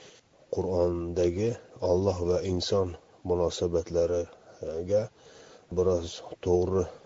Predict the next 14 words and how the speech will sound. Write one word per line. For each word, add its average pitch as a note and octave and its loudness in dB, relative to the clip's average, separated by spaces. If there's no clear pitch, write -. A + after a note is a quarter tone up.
yondashgan E2 -2
bo'lamiz. D2 -6
Iqro A#2 6
bismi G2+ 2
robbika F2+ 0
deyilganini F2+ 2
qanday F#2 0
qiroat F2 0
qilinadi? D#2+ -4
Robbimizni E2 -2
ismi F2+ -2
qanday, E2+ -2
qanday F2 0
ismlarga, E2+ -2